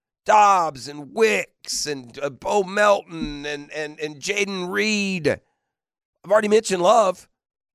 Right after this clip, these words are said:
who has seemingly soared right past our guy.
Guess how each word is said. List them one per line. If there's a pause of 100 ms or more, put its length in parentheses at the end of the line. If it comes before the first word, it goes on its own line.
who
has
seemingly
soared
right
past
our
guy.